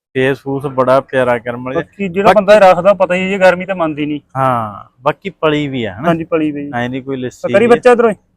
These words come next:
Speaker 1: ਬੰਨ ਦੇ ਵੀਰੇ ਬੱਚਾ ਬੰਨ।
Speaker 2: ਚੱਲ ਪਤਾ। ਚੱਲ।
Speaker 1: ਲੈ, ਥਣ
Speaker 2: ਇਹਨੂੰ
Speaker 1: ਨੇੜ
Speaker 2: ਦਿਖਾ
Speaker 1: ਤੋਂ
Speaker 2: ਦਿਓ
Speaker 1: ਚੈੱਕ ਕਰਵਾਉਨੇ ਆ। ਕੱਲਾ ਕੱਲਾ ਥਣ ਆ, ਪੂਰੀ ਵਿੱਥੀ ਦਾ ਥਣ ਦੇਖੋ। ਮੁੱਠੀ ਵਾਲਾ ਥਣ, ਲੇਵਾ ਬਹੁਤ ਚੰਗਾ। ਬਾਕੀ ਚਵਾਈ ਆ ਜਿਹੜੀਆਂ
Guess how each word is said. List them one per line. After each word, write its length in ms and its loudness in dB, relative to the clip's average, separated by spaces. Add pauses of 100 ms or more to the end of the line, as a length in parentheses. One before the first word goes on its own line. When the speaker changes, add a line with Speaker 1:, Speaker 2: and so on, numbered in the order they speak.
(360)
Speaker 1:
ਬੰਨ 160 2
ਦੇ 80 -6
ਵੀਰੇ 160 -6
ਬੱਚਾ 260 -8
ਬੰਨ। 120 -12
Speaker 2:
ਚੱਲ 80 -4
ਪਤਾ। 180 -10 (1200)
ਚੱਲ। 140 -6 (500)
Speaker 1:
ਲੈ, 120 -10
ਥਣ 460 -4
Speaker 2:
ਇਹਨੂੰ 160 2
Speaker 1:
ਨੇੜ 140 0
Speaker 2:
ਦਿਖਾ 120 0
Speaker 1:
ਤੋਂ 80 -2
Speaker 2:
ਦਿਓ 80 -2
Speaker 1:
ਚੈੱਕ 260 -4
ਕਰਵਾਉਨੇ 460 -4
ਆ। 40 -14 (720)
ਕੱਲਾ 320 0
ਕੱਲਾ 360 -4
ਥਣ 280 -12
ਆ, 60 -12
ਪੂਰੀ 440 -10
ਵਿੱਥੀ 320 -12
ਦਾ 120 -12
ਥਣ 160 -20
ਦੇਖੋ। 300 -20 (440)
ਮੁੱਠੀ 360 -6
ਵਾਲਾ 220 2
ਥਣ, 300 -12 (140)
ਲੇਵਾ 280 2
ਬਹੁਤ 280 -14
ਚੰਗਾ। 320 -20 (580)
ਬਾਕੀ 340 -8
ਚਵਾਈ 440 -2
ਆ 80 -6
ਜਿਹੜੀਆਂ 260 -8